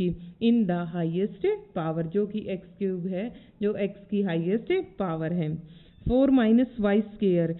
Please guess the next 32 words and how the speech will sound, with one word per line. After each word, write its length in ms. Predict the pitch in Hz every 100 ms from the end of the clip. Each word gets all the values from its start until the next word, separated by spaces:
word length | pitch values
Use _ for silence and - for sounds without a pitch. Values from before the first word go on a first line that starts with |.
| - -
अब 140 | 220
यहाँ 220 | 262 262
पे 140 | 247 277
वाई 220 | 269 277
स्क्वायर 380 | 277 - 285 262
दे 160 | 277
रखा 280 | 277 269 277
है, 160 | 240 202
तो 140 | 240
क्या 220 | 240 269
है? 160 | 247 190
y 300 | 175 226 247 233
की 140 | 262
highest 400 | 226 196 226 226
degree 260 | 240 240 233
कितनी 320 | 262 - 226
है? 160 | 170
Two। 260 | 165 247 269 - - 190
Degree 300 | 208 214 240
is 280 | 202 196 220 381 - - -
two 220 | 247 202 175 - - -
as 460 | 202 202 269 403
वाई 320 | 240 190 180 185
स्क्वायर। 380 | - 214 185
किससे 340 | 180 254 - 254
आई 220 | 240 226
है? 100 | 196
वाई 220 | 180 220
स्क्वायर 340 | 240 - 220 196
से, 240 | 214 214
in 280 | 214 208
the, 80 | 175